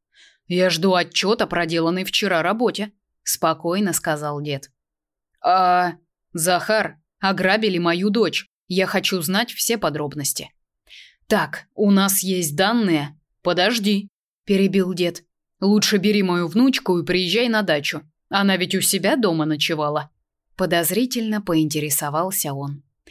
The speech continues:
Я быстро закивала, показывая Давыдову, что правду говорить ни в коем случае нельзя. "Разумеется",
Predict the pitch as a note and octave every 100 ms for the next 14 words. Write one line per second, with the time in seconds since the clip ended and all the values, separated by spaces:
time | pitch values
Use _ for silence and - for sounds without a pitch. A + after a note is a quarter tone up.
0 | - - _ - E3+ A#3+ G3+ A#3 - G3
1 | E3 D#3+ - E3 G#3 A#3 E3 D#3+ G3 A#3
2 | G3+ F3 E3 D#3 D#3+ A3+ G3+ F#3+ F3 -
3 | D3+ D#3+ E3 G3 F3 E3+ D#3+ D#3 D#3 D3+
4 | E3 E3+ - F3+ G3+ F#3+ - F#3+ F#3 -
5 | F#3+ F#3 F#3+ F#3 E3 C#3+ _ _ _ _
6 | _ _ - F#3+ F3+ F#3 E3+ D#3 D#3 -
7 | G3